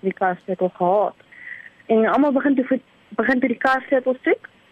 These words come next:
en my pa raak toe bietjie kwaad omdat ons nie die karsleutel kry nie, en my boetie dink toe, vanaand is die aand vir my pa om doodslaan.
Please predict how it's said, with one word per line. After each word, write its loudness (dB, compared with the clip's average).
en 4
my 2
pa 2
raak 0
toe 0
bietjie 0
kwaad 2
omdat 2
ons -4
nie 4
die 0
karsleutel 0
kry 0
nie, 2
en 4
my 4
boetie 2
dink 0
toe, 2
vanaand 2
is 0
die 2
aand 0
vir 0
my 2
pa 2
om 2
doodslaan. 0